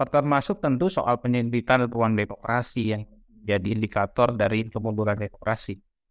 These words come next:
Di mana sampai saat ini belum ada penyelesaian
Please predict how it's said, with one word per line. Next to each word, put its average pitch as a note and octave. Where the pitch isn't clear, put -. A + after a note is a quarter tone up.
Di A#2
mana B2+
sampai D#3+
saat D#3+
ini F3+
belum D3
ada E3
penyelesaian D3+